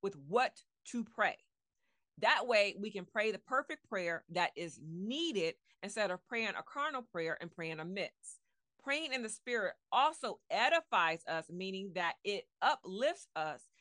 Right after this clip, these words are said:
and it is very effective way for us to hear the Rhema word of God, which is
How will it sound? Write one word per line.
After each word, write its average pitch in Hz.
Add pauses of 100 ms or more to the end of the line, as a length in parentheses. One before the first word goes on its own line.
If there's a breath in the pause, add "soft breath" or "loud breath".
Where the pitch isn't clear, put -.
(200 soft breath)
and 233
it 240
is 220
very 247
effective 226
way 190 (380)
for -
us 226
to 269
hear 202
the 220
Rhema 180
word 233
of 226
God, 269
which 196
is 185